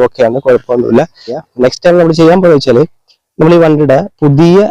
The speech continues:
Speaker 1: ഏഹ്, വണ്ടിയുടെ, അത് പുതിയ വേരിയന്റ് ഉള്ള വണ്ടിയുടെ പ്രൈസും കാര്യങ്ങളൊക്കെ കുറേ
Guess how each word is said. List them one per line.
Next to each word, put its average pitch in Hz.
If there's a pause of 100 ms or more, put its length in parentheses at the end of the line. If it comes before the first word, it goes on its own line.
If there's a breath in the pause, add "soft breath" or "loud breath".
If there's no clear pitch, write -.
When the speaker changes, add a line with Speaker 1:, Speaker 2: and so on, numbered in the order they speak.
(120)
Speaker 1:
ഏഹ്, 131
വണ്ടിയുടെ, 123
അത് 113
പുതിയ 139
വേരിയന്റ് 139
ഉള്ള 131
വണ്ടിയുടെ 113 (600)
പ്രൈസും 131
കാര്യങ്ങളൊക്കെ 139
കുറേ 139